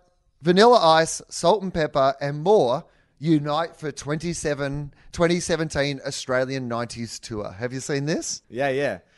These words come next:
Speaker 2: Where the headliner has only one song. <laughs>
Speaker 1: Vanilla Ice tops a mammoth bill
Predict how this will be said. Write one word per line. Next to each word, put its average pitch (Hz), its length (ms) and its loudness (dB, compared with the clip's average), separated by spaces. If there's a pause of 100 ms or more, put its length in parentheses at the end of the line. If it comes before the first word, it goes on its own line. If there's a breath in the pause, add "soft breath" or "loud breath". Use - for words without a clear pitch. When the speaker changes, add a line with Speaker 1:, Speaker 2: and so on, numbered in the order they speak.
(140)
Speaker 2:
Where 156 200 0
the 156 120 -2
headliner 147 580 -2
has 127 240 -8
only 135 240 -6
one 127 320 -8
song. 131 320 -10
<laughs> - 320 -20
Speaker 1:
Vanilla 180 460 4 (260)
Ice - 280 -8 (100)
tops 151 280 -2
a 147 60 0
mammoth 147 600 -4
bill 131 380 -4